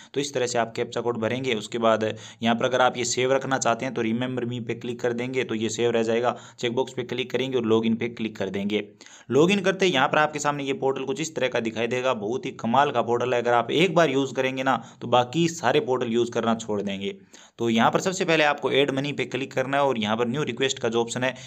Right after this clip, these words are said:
इस वाले ऑप्शन पे क्लिक करके पैसे ऐड करने होंगे वॉलेट में। तो यहाँ पर Paytm पेमेंट गेटवे का ऑप्शन है, ये आपने कई बार यूज़ किया होगा। अगर आप एक ई मित्र धारक हो, इस पे क्लिक करेंगे तो ये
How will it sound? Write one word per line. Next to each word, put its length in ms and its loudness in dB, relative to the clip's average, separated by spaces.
इस 120 -4
वाले 140 4
ऑप्शन 260 2
पे 100 -4
क्लिक 260 -6
करके 200 -2
पैसे 280 -4
ऐड 160 0
करने 260 -2
होंगे 200 0
वॉलेट 380 0
में। 200 -6
तो 60 -4
यहाँ 200 4
पर 60 -4
Paytm 680 2
पेमेंट 240 0
गेटवे 300 2
का 100 4
ऑप्शन 260 0
है, 80 -2
ये 100 2
आपने 260 2
कई 140 -2
बार 200 2
यूज़ 240 -2
किया 200 2
होगा। 220 4
अगर 160 2
आप 180 2
एक 140 -2
ई 60 -2
मित्र 260 -4
धारक 240 0
हो, 180 -4
इस 100 -4
पे 120 0
क्लिक 260 -4
करेंगे 260 -4
तो 100 -4
ये 320 2